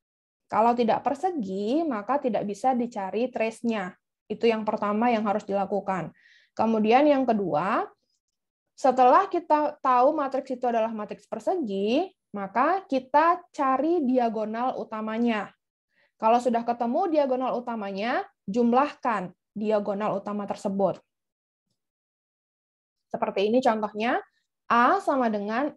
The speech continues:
A satu satu, A satu dua, A dua satu, A dua dua.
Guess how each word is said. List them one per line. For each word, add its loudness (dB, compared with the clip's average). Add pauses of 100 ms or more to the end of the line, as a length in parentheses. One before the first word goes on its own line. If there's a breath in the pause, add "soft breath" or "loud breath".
A -2
satu -2
satu, 0
A -6
satu -6
dua, -2
A -6
dua -6
satu, 2
A 2
dua 0
dua. -2